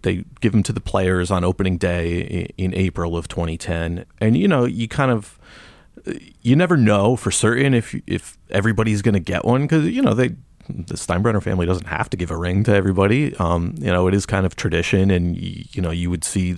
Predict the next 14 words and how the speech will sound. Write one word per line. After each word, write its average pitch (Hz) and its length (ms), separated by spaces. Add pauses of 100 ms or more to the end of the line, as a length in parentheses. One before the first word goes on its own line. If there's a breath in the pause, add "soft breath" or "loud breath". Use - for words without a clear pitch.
(100)
some - 240
of 82 60
the, 82 140 (760 loud breath)
uh, 76 320 (260)
you 107 80
know, 80 360
longtime 95 560
employees 92 800
who 92 160
had 87 160
their 90 140
rings 90 380
from 90 200
the, 90 200